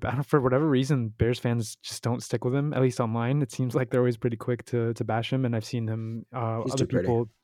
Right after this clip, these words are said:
Speaker 1: other people breaking it down too. He is so pretty. Uh,
Speaker 2: He's too pretty. That's the
Speaker 1: he's
Speaker 2: problem.
Speaker 1: so pretty.
Speaker 2: Chicagoans
Speaker 1: He
Speaker 2: don't like
Speaker 1: is
Speaker 2: pretty
Speaker 1: so
Speaker 2: boys. That's,
Speaker 1: pretty,
Speaker 2: that's
Speaker 1: yeah.
Speaker 2: the issue. <laughs>
Speaker 1: Um,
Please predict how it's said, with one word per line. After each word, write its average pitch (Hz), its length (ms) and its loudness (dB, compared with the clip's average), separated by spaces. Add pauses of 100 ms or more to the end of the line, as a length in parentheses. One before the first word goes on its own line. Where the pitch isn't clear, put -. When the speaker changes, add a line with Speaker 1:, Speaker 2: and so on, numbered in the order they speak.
(100)
Speaker 1:
other 143 140 2
people 123 220 -2
breaking 123 320 0
it 113 100 -4
down 113 260 -2
too. 117 320 2 (200)
He 180 200 4
is 113 160 -2
so 110 260 0
pretty. 107 380 0 (960)
Uh, 123 480 4
Speaker 2:
He's 131 160 4
too 107 140 -2
pretty. 76 240 -6
That's 104 160 2
the 156 80 6
Speaker 1:
he's 190 140 8 (100)
Speaker 2:
problem. 202 180 8
Speaker 1:
so 147 140 -2
pretty. 127 240 10
Speaker 2:
Chicagoans 107 160 4
Speaker 1:
He 165 60 10
Speaker 2:
don't 190 120 8
like 175 100 8
Speaker 1:
is 175 80 6
Speaker 2:
pretty 180 120 4
Speaker 1:
so - 60 -2 (100)
Speaker 2:
boys. - 20 8
That's, - 140 2
Speaker 1:
pretty, 151 340 6
Speaker 2:
that's 139 320 6
Speaker 1:
yeah. 127 60 0
Speaker 2:
the 82 100 -6
issue. - 180 -4
<laughs> 160 60 4
Speaker 1:
Um, 147 380 4